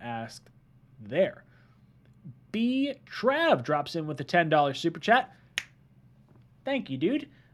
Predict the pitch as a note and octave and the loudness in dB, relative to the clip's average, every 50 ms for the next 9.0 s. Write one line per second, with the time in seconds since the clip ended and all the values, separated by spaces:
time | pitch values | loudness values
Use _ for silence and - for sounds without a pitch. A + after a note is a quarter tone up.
0 | _ _ - D3 D3 D3 D3 - - G#3+ G#3 F3+ E3 D#3 E3+ E3+ E3+ E3+ E3 D3 | _ _ -4 -2 -2 -2 -2 -2 2 4 4 4 4 6 6 6 6 6 4 2
1 | D3 C#3+ C3+ C#3 C#3+ D3 E3+ F#3 F#3 F#3+ F3 E3 D3 C#3 D#3 D#3 C#3+ C#3+ C#3 C#3 | 0 0 0 0 -2 -2 0 0 2 2 2 0 0 0 -2 0 0 0 0 -2
2 | C3+ C3+ - D#3 C#3+ A#2+ - D3+ C#3+ C#3+ F#3 G3+ G3+ F#3+ F#3 D3+ D3 C#3 - D3 | -2 -2 -6 -6 -6 -4 -2 -2 0 2 2 0 0 0 -2 -4 -6 -6 -4 -4
3 | C#3 C3+ B2 B2 B2+ C#3+ E3+ F#3+ F#3+ - - - - F#3 E3+ D3+ C#3 D#3+ D#3+ D#3 | -4 -4 -4 -6 -4 -2 -2 -4 -4 -6 -12 -12 -8 -6 -6 -6 -4 -2 0 2
4 | D3+ C#3 C#3 C3 C3 B2 - - - G3+ G3 G3 G3 G3+ G3+ E3+ F3+ E3+ E3+ - | 2 2 0 -2 -8 -8 -10 -8 -2 0 0 2 0 -2 -2 -2 -4 -4 -2 -2
5 | F3+ F3+ F3 - - - _ _ _ _ _ _ _ _ _ _ _ _ - C3 | -4 -4 -4 -6 -12 -20 _ _ _ _ _ _ _ _ _ _ _ _ -14 -10
6 | C3 C#3 C3+ B2 - C#3 C#3 C#3+ C#3+ C3+ C#3 C3 B2+ A#2 A2+ A#2+ B2 A#2 A#2 G2+ | -8 -8 -8 -8 -6 -6 -6 -6 -6 -6 -6 -6 -6 -6 -8 -10 -10 -10 -12 -14
7 | - _ _ - B2+ - - - - - - - - - - A#2 A#2+ A#2 A2 - | -16 _ _ -20 -20 -20 -20 -20 -20 -20 -20 -20 -20 -18 -14 -12 -10 -10 -10 -12
8 | - - - - - - D#3+ D#3 C#3+ C#3 C#3 C3 B2+ C3+ B2+ B2 B2+ B2 A#2 A2+ | -18 -20 -20 -20 -14 -6 -4 -2 0 0 -2 -4 -6 -6 -4 -4 -4 -4 -6 -6